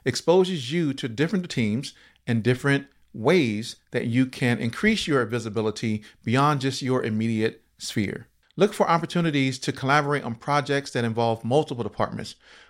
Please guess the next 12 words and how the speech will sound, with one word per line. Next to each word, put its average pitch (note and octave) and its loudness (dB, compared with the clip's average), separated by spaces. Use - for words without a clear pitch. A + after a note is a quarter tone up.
Proactively E3 2
offer D#3 0
your B2 -2
assistance, - -6
share F3+ 4
your D#3 0
expertise, A#2 -4
and A2+ -4
foster D#3+ 2
relationships B2+ -2
with A#2+ -8
colleagues B2+ 0